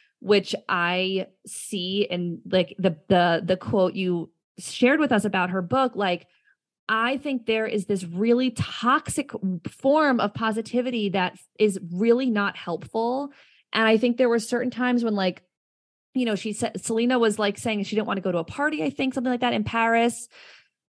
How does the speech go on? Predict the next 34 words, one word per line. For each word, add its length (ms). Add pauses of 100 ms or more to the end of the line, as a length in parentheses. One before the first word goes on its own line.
(100)
And 380
Raquel 760 (100)
and 140
her 140
get 200
in 80
a 60
little 180
fight, 320
which 120
I 20
actually 200
appreciated 520
that 80
they 120
showed. 420
It 20
was 140
very 160
interesting 400
to 60
see 240
that 100
they 100
showed, 280
like, 140 (120)
friends 460
fighting. 560 (520)
Um, 380 (600)
but 300 (400)
R-, 140 (320)
Selena 320
was 160
like, 180